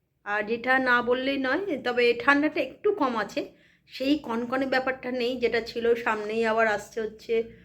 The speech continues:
সংক্রান্তি, তার উপর চাপটাও আছে, কারণ এবার একটু হাওয়া দেবে প্রচণ্ড। ছাদে গেছিলাম, স্নান করে বেশ হাওয়া দিচ্ছিল। চুলটা শুকানোর জন্য প্রতিদিনই যেতে হয়।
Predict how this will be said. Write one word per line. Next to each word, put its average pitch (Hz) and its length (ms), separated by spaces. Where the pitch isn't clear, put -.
সংক্রান্তি, 233 840
তার 196 220
উপর 202 220
চাপটাও 226 520
আছে, 226 300
কারণ 202 300
এবার 220 200
একটু 285 240
হাওয়া 208 400
দেবে 202 200
প্রচণ্ড। 196 500
ছাদে 196 320
গেছিলাম, 247 440
স্নান 202 340
করে 240 200
বেশ 226 300
হাওয়া 202 220
দিচ্ছিল। 208 400
চুলটা 220 280
শুকানোর 226 380
জন্য 226 200
প্রতিদিনই 226 460
যেতে 220 260
হয়। 226 240